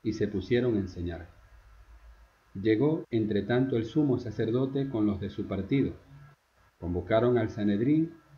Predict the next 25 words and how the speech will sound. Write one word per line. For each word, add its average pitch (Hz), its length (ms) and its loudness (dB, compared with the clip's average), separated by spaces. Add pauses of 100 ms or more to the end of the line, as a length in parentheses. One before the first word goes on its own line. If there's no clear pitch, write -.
y 107 120 2
el 92 120 2
pleno 127 380 2
de 110 80 0
los 98 240 -2
ancianos 123 520 0
israelitas 98 760 -2 (640)
y 156 100 6
mandaron 123 520 2
por 98 160 -2
los 92 140 -4
presos 143 540 -2
a 104 100 -4
la 92 120 -2
cárcel. 85 480 -8 (1040)
Fueron 95 240 -2
los 90 140 -4
guardias, 143 480 2 (500)
pero 104 240 2
no 120 180 4
los 143 240 0
encontraron 117 880 0
en 104 160 0
la 90 140 -2
celda, - 460 -4